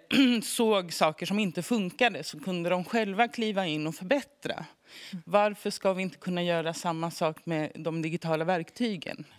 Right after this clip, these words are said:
Speaker 1: eh, i, i vår arbetsplats, i vår kommun, eh, i det lokala? Eh, och jag tänker också på demokratiseringsprocessen som dig-,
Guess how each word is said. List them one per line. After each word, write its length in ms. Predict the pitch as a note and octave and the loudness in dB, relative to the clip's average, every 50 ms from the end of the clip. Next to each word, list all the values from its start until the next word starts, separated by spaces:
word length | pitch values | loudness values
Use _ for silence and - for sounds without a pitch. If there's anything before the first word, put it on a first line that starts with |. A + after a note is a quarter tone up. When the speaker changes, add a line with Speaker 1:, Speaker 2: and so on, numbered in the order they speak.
| - | -8
Speaker 1:
eh, 340 | - F3 E3 D#3 D#3 C#3+ C#3+ | -6 -2 -2 0 0 -2 -2
i, 340 | C3+ - - _ - D3 - _ - | -4 -6 -10 _ -14 -14 -12 _ -4
i 160 | F3 G3+ F#3+ | -2 -2 0
vår 200 | E3+ E3+ D3+ E3 | 2 2 2 2
arbetsplats, 960 | D#3+ C#3+ D3 C3+ C3+ C3 - - - - - D3+ C3+ - - - - - - - - - - | 2 0 0 -4 -6 -8 -10 -16 -10 -4 -2 0 -2 -2 -4 -10 -10 -10 -12 -14 -14 -8 -4
i 260 | E3+ F#3+ F3+ F#3 F3 | -2 0 0 0 0
vår 200 | D3 D#3+ D#3 C#3+ | 0 0 0 -2
kommun, 580 | - - E3 D#3 D3 C#3+ C#3+ C#3+ C#3+ D3 D#3 - - - - - - - - - - | -2 -4 -2 0 2 2 2 0 0 -2 -6 -10 -14 -18 -16 -16 -16 -16 -18 -12 -4
eh, 340 | - F3+ F3 D#3+ D#3 D3 C#3+ - | 0 2 4 4 4 2 0 0
i 200 | - G3+ G3+ G3 | 2 2 2 2
det 120 | E3 D3+ D3 | 2 2 2
lokala? 560 | C#3+ C3+ - - D#3 B2+ C3 - - - D#3+ - - _ - | 0 -2 -4 -2 -2 -2 0 0 -2 -2 -2 -4 -12 _ -8
Eh, 280 | - - E3 D#3 D#3 C#3+ | -6 -4 -2 -2 -2 -2
och 160 | - - F#3 | 0 0 2
jag 160 | F3+ F3+ F3+ | 2 2 0
tänker 280 | - G#3+ F#3+ F3+ - F#3 | 0 -2 -2 0 0 0
också 260 | F3+ - - - E3+ | 0 -2 -4 -10 -8
på 120 | - F#3 | -4 -4
demokratiseringsprocessen 1600 | E3 E3 F3 F3 D#3+ - F3+ D3+ - - D#3 - A3 G3+ F#3 F3 E3+ E3+ D#3+ - - - F3+ - - A#3 G#3 - - - E3 D#3+ D3 | -2 0 0 -2 -2 -2 -4 -4 -4 -4 -2 0 2 4 4 2 2 -2 -6 -6 -6 -6 -4 0 0 0 0 0 -2 -2 -2 -2 -2
som 240 | - - D#3+ D3 | -4 -2 -2 0
dig-, 220 | D3 E3 - D3+ | 0 0 -2 -4